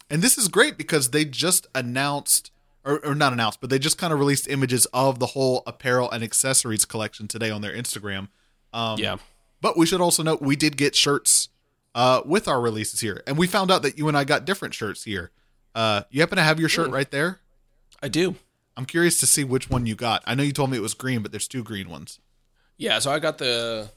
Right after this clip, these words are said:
Speaker 2: the
Speaker 1: Okay,
Speaker 2: green
Speaker 1: like,
Speaker 2: one
Speaker 1: black
Speaker 2: that
Speaker 1: stencil
Speaker 2: has
Speaker 1: logo.
Speaker 2: Yeah, that just has, like, that military font,
Speaker 1: Mm-hmm.
Speaker 2: um, politics going across it.
Speaker 1: Okay.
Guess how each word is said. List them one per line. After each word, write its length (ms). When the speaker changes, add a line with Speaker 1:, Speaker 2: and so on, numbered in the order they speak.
Speaker 2:
the 520
Speaker 1:
Okay, 220
Speaker 2:
green 120
Speaker 1:
like, 100
Speaker 2:
one 320
Speaker 1:
black 240
Speaker 2:
that 60
Speaker 1:
stencil 340
Speaker 2:
has 240
Speaker 1:
logo. 220
Speaker 2:
Yeah, 320
that 120
just 180
has, 220
like, 140
that 200
military 480
font, 400
Speaker 1:
Mm-hmm. 200
Speaker 2:
um, 260
politics 480
going 180
across 340
it. 120
Speaker 1:
Okay. 260